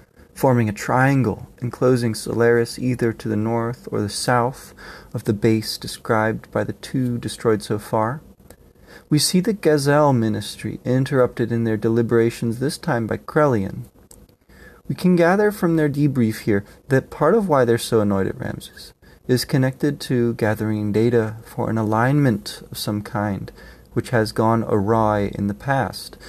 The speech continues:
The body of the Emperor, it seems, has been replaced by a clone before, but this doesn't seem to be the sort of alignment they have in mind.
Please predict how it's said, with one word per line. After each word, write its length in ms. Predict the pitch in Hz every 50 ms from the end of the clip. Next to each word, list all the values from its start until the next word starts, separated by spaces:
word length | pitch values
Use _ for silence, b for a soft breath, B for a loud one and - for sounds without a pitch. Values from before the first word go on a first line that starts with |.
| B B B B B B B
The 100 | - 123
body 420 | 110 - 139 135 151 175 196 190 185
of 120 | 170 160
the 140 | 165 147 139
Emperor, 520 | 139 143 135 131 127 107 - - 107 - - - -
it 100 | 127 -
seems, 480 | - - 117 113 - 120 - - - - _ - _ _ - _ _ -
has 140 | 127 117
been 280 | 123 139 147 156 156 - -
replaced 520 | 139 135 - - 156 156 143 113 - -
by 120 | - 117 113
a 60 | 113
clone 420 | - - - 127 127 131 127 123
before, 420 | 113 110 - - - 139 139 113 B B B B B B B B _ _
but 160 | - 135 -
this 140 | - 160 -
doesn't 340 | - - 175 180 185 175 156
seem 240 | - - 165 160 156
to 100 | - 147
be 280 | 135 - - 147 170
the 140 | 175 147 123
sort 240 | - - - 110 107
of 100 | 104 101
alignment 800 | 107 104 104 101 95 98 101 98 98 98 92 98 - - - - -
they 120 | - - 101
have 220 | 113 110 98 98
in 120 | 113 98 95
mind. 420 | 101 98 92 90 - - - -